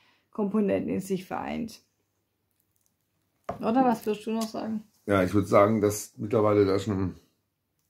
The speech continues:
Speaker 2: in, insbesondere in der evangelischen Kirche Leute ver-, so verrückt sind, also die überlegen jetzt schon eine Bibelübersetzung rauszubringen,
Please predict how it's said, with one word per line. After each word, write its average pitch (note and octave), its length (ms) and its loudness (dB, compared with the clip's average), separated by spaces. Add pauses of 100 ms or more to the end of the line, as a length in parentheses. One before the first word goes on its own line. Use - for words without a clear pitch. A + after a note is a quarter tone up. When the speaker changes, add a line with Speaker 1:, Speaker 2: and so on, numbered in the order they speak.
(440)
Speaker 2:
in, G2+ 320 -2
insbesondere G#2 520 4
in G2 40 6
der G2 100 4
evangelischen G2+ 480 2
Kirche G#2+ 520 0 (2000)
Leute G2+ 380 2
ver-, G#2 160 -2 (180)
so A2 140 -4
verrückt G#2 380 -2
sind, A2+ 160 2
also G2+ 160 4
die F#2+ 120 -4
überlegen G2+ 380 4
jetzt G2+ 160 0
schon G#2 240 0
eine F#2+ 160 4
Bibelübersetzung G2+ 2000 -2
rauszubringen, G2+ 880 2